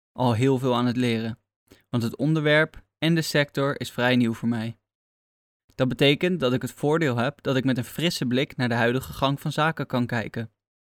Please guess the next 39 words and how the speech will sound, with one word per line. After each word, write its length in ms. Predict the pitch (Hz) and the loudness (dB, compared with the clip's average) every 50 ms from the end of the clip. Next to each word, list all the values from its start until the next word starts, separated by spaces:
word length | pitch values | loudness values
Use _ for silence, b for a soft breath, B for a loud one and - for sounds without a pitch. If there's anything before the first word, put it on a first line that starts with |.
| _ _ _ | _ _ _
Maar 100 | - 120 127 | -2 -2 -2
dit 100 | 117 - | 0 0
zal 180 | 135 - - | 0 0 2
ook 200 | - 120 139 143 | 2 0 2 0
betekenen 560 | 139 160 151 160 156 151 - 160 165 180 185 b b b b b b b | 0 0 0 0 0 0 0 -2 -2 -2 -4 b b b b b b b
dat 140 | b 185 180 | b 0 0
ik 100 | 185 - | 0 -2
soms 240 | - 156 151 127 131 | 0 0 0 0 2
dingen 240 | 127 127 131 127 | 2 2 2 2
zeg 300 | 123 127 123 131 - - _ | 2 2 0 0 -2 -6 _
die 120 | - 120 | 0 2
niet 160 | 120 120 120 | 2 2 2
helemaal 320 | 123 127 120 127 131 127 - | 2 0 2 2 2 0 0
kloppen. 480 | - 135 123 113 - 117 110 110 - _ _ _ _ _ _ _ _ _ _ _ _ _ _ _ _ _ | 0 -2 -2 -2 -2 -4 -6 -6 -8 _ _ _ _ _ _ _ _ _ _ _ _ _ _ _ _ _
Is 120 | - 131 123 | -4 0 2
dat 140 | 147 139 | 4 4
nou 160 | 123 131 123 120 | 6 4 4 4
het 100 | 117 - | 2 -2
geval, 520 | - 113 - - 123 127 143 160 175 202 | -6 -6 0 4 4 4 4 4 0 -2
dan 140 | 156 139 143 | 0 2 2
nodig 260 | 147 151 156 151 - | 4 4 2 0 -2
ik 120 | 143 - | -6 -8
je 80 | - 127 | -8 -8
graag 480 | - - - 139 147 170 185 190 - - | -8 -6 -2 0 0 0 0 0 -2 -2
uit 380 | - 160 160 175 190 - - _ _ _ _ _ - | 0 0 0 0 -2 -4 -10 _ _ _ _ _ -4
om 200 | - 165 170 165 | 0 2 2 2
op 100 | 156 - | 2 0
mijn 180 | 139 120 120 | 0 0 0
fouten 400 | - - 139 139 147 147 156 139 | 0 2 2 4 4 2 0 -4
te 100 | - 147 | -4 -2
wijzen, 500 | 135 139 131 127 117 107 - - - - _ _ _ _ _ _ _ | 0 0 2 0 0 -2 -6 -10 -12 -12 _ _ _ _ _ _ _
zodat 280 | - - 123 117 113 | -8 -6 -4 -4 -4
we 100 | 113 117 | -4 -6
samen 420 | - - - 143 147 156 170 170 156 | -4 0 2 2 2 2 2 2 0
een 80 | 131 | -2
kloppend 380 | - - 151 156 - - 170 - | -2 -2 -4 -4 -2 -4 -6 -4
verhaal 300 | - 139 131 120 120 117 | -4 -2 0 0 -2 -2
kunnen 220 | - 131 120 113 | -2 -2 -2 -2
creëren. 580 | - - - 117 113 113 110 - 135 135 - | -2 -4 -4 -4 -2 -2 -4 -4 -6 -10 -12